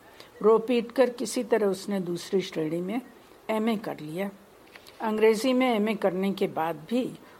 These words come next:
उसका हिंदी साहित्य के प्रति प्रेम समाप्त नहीं हुआ।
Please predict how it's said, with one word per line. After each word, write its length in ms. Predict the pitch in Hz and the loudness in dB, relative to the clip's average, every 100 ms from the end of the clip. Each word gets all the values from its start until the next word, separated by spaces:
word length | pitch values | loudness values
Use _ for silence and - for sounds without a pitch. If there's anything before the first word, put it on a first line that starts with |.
| - | -8
उसका 260 | 208 - 233 | -6 2 2
हिंदी 400 | 226 185 220 254 | 2 0 2 2
साहित्य 460 | - 175 185 - - | 2 0 0 -2 -2
के 80 | |
प्रति 440 | 185 175 185 - 208 - - - - | -2 -2 -6 -8 -14 -16 -20 -14 -2
प्रेम 220 | 220 226 | 0 0
समाप्त 520 | 220 175 165 175 - | 0 -2 -2 -2 -6
नहीं 280 | - 147 165 | -10 -10 -8
हुआ। 280 | 165 190 | -8 -6